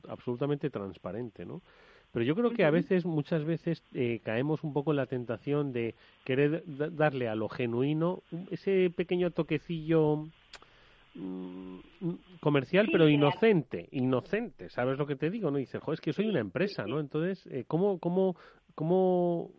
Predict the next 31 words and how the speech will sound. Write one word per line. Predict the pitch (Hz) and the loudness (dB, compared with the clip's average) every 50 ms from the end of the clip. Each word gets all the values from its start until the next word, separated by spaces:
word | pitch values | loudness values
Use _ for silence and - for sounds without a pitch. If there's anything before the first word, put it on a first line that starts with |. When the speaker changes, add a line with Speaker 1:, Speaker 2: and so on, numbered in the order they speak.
| - 156 | -20 -20
Speaker 1:
soy | - - 180 175 | -4 0 2 2
genuino | 165 - 175 160 156 151 151 160 170 165 151 | 2 2 2 4 4 4 4 4 4 4 2
sin | - - 156 | 2 0 0
dejar | 143 143 - - 139 131 | 0 0 0 0 -2 -2
de | 131 135 | 0 -2
vender, | 131 135 139 160 175 180 127 82 | -2 -2 -2 -4 -4 -6 -8 -8
no? | 87 107 - 202 196 | -10 -12 -14 -14 -16
Entonces, | 127 - 147 139 - - - 127 - | -10 -8 -8 -8 -8 -10 -14 -12 -10
entiendo | 135 113 - 185 240 262 | -10 -6 -4 -4 -2 -2
que | 202 | -4
es | 156 | -4
complicado. | - - 107 - - 240 233 240 - 240 | -4 -8 -8 -2 -2 -2 0 0 -2 -2
Speaker 2:
Siendo | - 226 | -2 -6
tú | 202 | -8
mismo, | 202 196 190 180 180 175 170 165 - _ _ _ _ | -8 -10 -10 -10 -10 -10 -10 -10 -12 _ _ _ _
claro, | - 233 220 196 190 190 | -2 -2 0 0 -2 -4
siendo | - 220 226 247 285 277 | -4 -4 -2 -2 -2 -2
tú | 285 262 | -4 -4
mismo, | 247 262 277 269 269 294 302 294 | -4 -4 -4 -4 -4 -6 -6 -6
pero | - 233 202 196 190 | -6 -6 -6 -4 -4
desde | 190 196 190 185 202 | -4 -6 -6 -6 -4
la | 185 185 185 185 - | -2 -2 -2 -2 -2
parte | 196 196 196 - - 269 262 | -4 -6 -6 -6 -8 -8 -6
más | 247 240 240 247 254 247 | -4 -4 -4 -4 -2 -2
de | 277 262 | -4 -4
tus | - 233 202 - | -4 -8 -10 -4
valores, | - 170 165 165 170 165 160 139 - _ _ _ _ _ _ _ _ _ _ _ | -2 -2 0 0 -2 -4 -6 -8 -10 _ _ _ _ _ _ _ _ _ _ _
no | - 185 190 196 | -6 -6 -2 -2
de | 226 233 | -2 -4
tus | 233 262 240 - | -4 -6 -8 -6
servicios | - 185 165 - 190 190 - 226 208 | -6 -6 -6 -6 -8 -6 -6 -8 -6